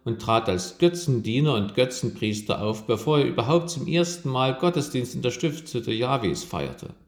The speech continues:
Und dennoch ist er der Stammvater aller Priester und Hohepriester geworden.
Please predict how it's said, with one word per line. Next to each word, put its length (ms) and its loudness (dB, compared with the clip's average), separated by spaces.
Und 240 -8
dennoch 320 4
ist 200 -4
er 60 -2
der 100 -2
Stammvater 680 -2
aller 200 2
Priester 500 -4
und 160 -4
Hohepriester 540 -2
geworden. 500 -2